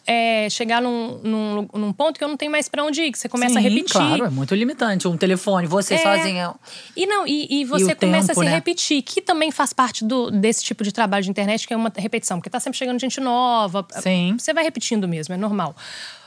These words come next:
Speaker 1: Mas tinha que ser mais. E eu fiz no começo,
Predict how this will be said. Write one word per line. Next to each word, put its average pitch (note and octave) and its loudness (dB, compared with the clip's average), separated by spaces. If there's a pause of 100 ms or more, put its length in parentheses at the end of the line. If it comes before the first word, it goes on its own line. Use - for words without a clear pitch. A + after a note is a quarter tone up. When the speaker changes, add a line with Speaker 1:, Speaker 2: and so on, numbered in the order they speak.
(120)
Speaker 1:
Mas B3 4 (300)
tinha - -2
que - -4
ser E4+ 4
mais. A#3+ 0 (460)
E D4 4
eu F#4+ 4
fiz C#4+ 0
no G#3+ 0
começo, G#3 0